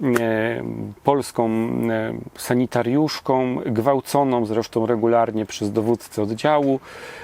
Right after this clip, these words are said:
e, i, e, Niemką, e, która samotnie wychowuje dziecko. E, tak. Natomiast, e, ja mówię,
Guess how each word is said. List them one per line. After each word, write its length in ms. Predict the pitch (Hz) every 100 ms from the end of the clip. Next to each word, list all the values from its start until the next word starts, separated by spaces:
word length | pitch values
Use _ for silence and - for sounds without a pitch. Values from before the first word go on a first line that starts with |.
| - 120
e, 200 | 117 - -
i, 360 | 160 160 160 123 - 120 123 120 117
e, 60 | 113
Niemką, 680 | 131 156 151 - 139 135 131 - - - -
e, 40 | 117 120 120 117 120 - 135 120
która 320 | - 131 127
samotnie 540 | 113 131 127 131 - 113
wychowuje 520 | 110 - 107 113 104
dziecko. 680 | 98 135 - - 123 120 120 _ _ _ _ _ _ _ - - - 120
E, 440 | 110 107 104 98 -
tak. 440 | 90 85 - - - - - - -
Natomiast, 580 | 127 - 180 180 - -
e, 280 | 165 156 147
ja 120 | 143
mówię, 400 | 147 135 127 131